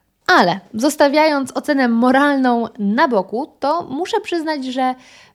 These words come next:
to muszę przyznać, że oglądając ten serial, poczułam taką lekką nostalgię, bo oczywiście, że musiałam poczuć, bo jestem Małgorzatą Zmaczyńską, która co chwilę jakąś nostalgię czuje.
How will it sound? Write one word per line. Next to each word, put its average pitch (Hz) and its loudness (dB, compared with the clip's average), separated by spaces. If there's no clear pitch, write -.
to 294 -6
muszę 440 -2
przyznać, 302 -4
że 285 0
oglądając 247 -2
ten 196 -6
serial, 247 0
poczułam 311 -2
taką 226 -2
lekką 220 -2
nostalgię, 180 -2
bo 196 2
oczywiście, 285 0
że 190 2
musiałam 196 0
poczuć, 208 -2
bo 233 0
jestem 254 0
Małgorzatą 262 0
Zmaczyńską, 262 -2
która 247 0
co 247 -6
chwilę 247 -2
jakąś 202 -4
nostalgię 202 -4
czuje. 185 -6